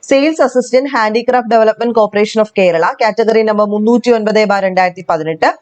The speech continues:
സ്പെഷ്യൽ റിക്രൂട്ട്മെന്റ് ആയിരുന്നു. Then സ്പെഷ്യൽ ബ്രാഞ്ച് അസിസ്റ്റന്റ് എസ് ബി സി ഐ ഡി, കേരള പോലീസ് സർവീസ്, അന്ന് കാറ്റഗറി നമ്പർ മുന്നൂറ്റി പതിനഞ്ച് ബാർ രണ്ടായിരത്തി പത്തൊൻപത് ആയിരുന്നു. ഫിനാൻസ് ഡിപ്പാർട്ട്മെന്റിലേക്ക് അസിസ്റ്റന്റ്, അസിസ്റ്റന്റ് ഓഡിറ്റർ, ഗവൺമെന്റ് സെക്രട്ടേറിയറ്റ്,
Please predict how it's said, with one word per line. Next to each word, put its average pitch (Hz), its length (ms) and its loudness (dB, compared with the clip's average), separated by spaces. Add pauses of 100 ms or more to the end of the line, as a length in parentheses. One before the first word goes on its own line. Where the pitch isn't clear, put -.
(160)
സ്പെഷ്യൽ 240 400 0
റിക്രൂട്ട്മെന്റ് 226 500 0
ആയിരുന്നു. 160 400 -2 (420)
Then 285 200 2 (200)
സ്പെഷ്യൽ 277 360 -2
ബ്രാഞ്ച് 247 300 0
അസിസ്റ്റന്റ് 226 380 0
എസ് 208 180 -2
ബി 233 100 2
സി 220 120 -2
ഐ 214 180 2
ഡി, 311 180 -2
കേരള 226 340 2
പോലീസ് 208 260 -2
സർവീസ്, 208 400 0
അന്ന് 214 280 0
കാറ്റഗറി 220 380 0
നമ്പർ 226 280 0
മുന്നൂറ്റി 233 500 2
പതിനഞ്ച് 220 380 0
ബാർ 220 220 2
രണ്ടായിരത്തി 190 460 -2
പത്തൊൻപത് 175 360 0
ആയിരുന്നു. 160 400 -2 (400)
ഫിനാൻസ് 277 580 0
ഡിപ്പാർട്ട്മെന്റിലേക്ക് 233 800 0
അസിസ്റ്റന്റ്, 196 580 -2 (360)
അസിസ്റ്റന്റ് 254 440 0
ഓഡിറ്റർ, 226 440 0
ഗവൺമെന്റ് 208 440 0
സെക്രട്ടേറിയറ്റ്, 208 720 0